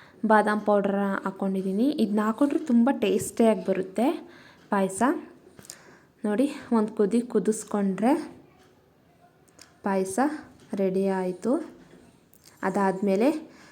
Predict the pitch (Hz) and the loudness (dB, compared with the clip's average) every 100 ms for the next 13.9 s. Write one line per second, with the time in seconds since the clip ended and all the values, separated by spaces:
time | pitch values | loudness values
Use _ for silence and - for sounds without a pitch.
0 | - - 214 202 196 - 202 196 202 190 | -20 -8 0 2 2 2 2 4 2 0
1 | 190 185 190 190 190 185 185 190 - 185 | 0 -2 -2 -2 0 -2 -4 -10 -6 -4
2 | 180 175 185 180 214 277 302 - - _ | -4 -4 -6 -4 0 0 -2 -14 -20 _
3 | - 214 202 202 220 208 202 214 214 202 | -2 0 0 0 0 2 4 4 4 2
4 | 202 277 403 311 214 214 220 240 226 202 | 0 0 0 0 -2 0 0 2 0 0
5 | 202 202 202 196 196 190 202 196 196 190 | -4 -2 -4 -2 -2 -4 -4 -6 -2 0
6 | 220 311 311 - - - 226 220 240 233 | 2 0 -2 -14 -16 -2 0 4 4 4
7 | 233 226 214 202 202 214 220 208 202 196 | 4 4 2 0 0 -2 0 0 0 0
8 | 196 240 247 202 196 196 226 - - - | 2 2 2 2 0 0 -2 -10 -20 -20
9 | - - 214 214 202 202 277 349 - 208 | -18 0 0 2 2 4 2 2 0 -2
10 | 196 196 196 196 262 214 214 311 220 - | -2 -4 -2 0 2 2 2 0 -2 -2
11 | 233 226 196 190 202 202 190 143 - - | -2 0 -2 0 0 -2 -2 -2 -2 -4
12 | - - - _ _ - _ - 208 196 | -16 -20 -20 _ _ -20 _ -4 -2 -2
13 | - 220 220 196 196 208 294 339 - | 0 0 0 -2 -2 0 0 -2 -12